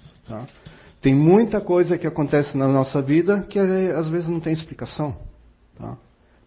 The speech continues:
Mas, se a gente analisar, se tivesse a visão do plano espiritual que eles têm em cima de nós,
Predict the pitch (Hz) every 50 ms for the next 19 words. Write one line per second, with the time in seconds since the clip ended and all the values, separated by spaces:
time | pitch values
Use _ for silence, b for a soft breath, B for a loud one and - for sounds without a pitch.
0 | - 127 123 123 127 143 175 196 190 - - - - b b b b b b -
1 | - - - 123 123 123 123 123 131 127 107 117 147 180 190 190 202 202 196 196
2 | 190 170 143 120 113 120 117 113 107 92 87 98 - - - - 127 120 - -
3 | - 117 127 151 185 185 - - 175 175 165 151 143 160 151 123 139 147 143 139
4 | 123 - - 139 139 139 139 139 - - 139 131 - - 120 120 113 110 - 120
5 | 120 120 120 - - 131 127 120 110 120 117 104 104 - 123 120 117 104 101 104
6 | 110 127 147 160 151 139 - -